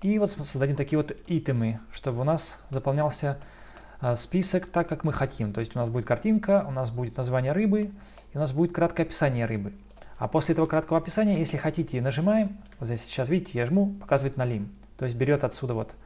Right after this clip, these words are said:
из заголовка название и показывает. Но мы сделаем, чтобы при нажатии, если пользователь хочет узнать больше об этой рыбе, либо об этой, а, снасти, либо истории, то открывается уже полностью. Поэтому нам нужно будет сделать, а, титул, то есть заголовок,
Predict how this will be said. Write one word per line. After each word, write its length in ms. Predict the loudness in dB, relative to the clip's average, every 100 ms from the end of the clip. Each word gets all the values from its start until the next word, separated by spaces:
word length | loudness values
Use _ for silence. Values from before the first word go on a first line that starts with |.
| -20 -20 -20 -20 -20 -6
из 140 | -2
заголовка 500 | 2 4 4 2 -2
название 460 | -2 4 6 6 4
и 20 |
показывает. 460 | 2 2 0 -6 -10 -16 -10
Но 60 | 2
мы 120 | 4
сделаем, 260 | 6 4 2
чтобы 200 | -2 -2
при 120 | 0
нажатии, 480 | 2 2 2 0 -2
если 220 | -2 -4
пользователь 480 | 2 4 4 -2 -6
хочет 320 | -2 -2 -2
узнать 240 | -2 -2 2
больше 300 | 2 4 0
об 80 |
этой 180 | 0 0
рыбе, 340 | 0 2 2 0 -12 -12 -2
либо 240 | 2 4
об 80 | 4
этой, 580 | 2 0 0 0 0 -4 -12 -20 -12
а, 100 | -8
снасти, 640 | -6 2 4 4 0 -6 -4
либо 340 | -2 -2 -2
истории, 580 | -2 2 2 4 2 -2 -14 -20 -20 -6
то 80 | 2
открывается 480 | 2 4 4 4 2
уже 140 | -2
полностью. 560 | 2 2 2 -2 -10 -12 -10 -12 -8
Поэтому 220 | -4 0
нам 100 | 2
нужно 200 | 2 2
будет 180 | 2 0
сделать, 360 | 0 2 2 0 -10 -18 -14 -4
а, 340 | -2 0 -2 -10 -20 -20
титул, 460 | -8 -6 0 0 0
то 160 | -2
есть 200 | -6 -6
заголовок, 540 | -4 0 2 4 4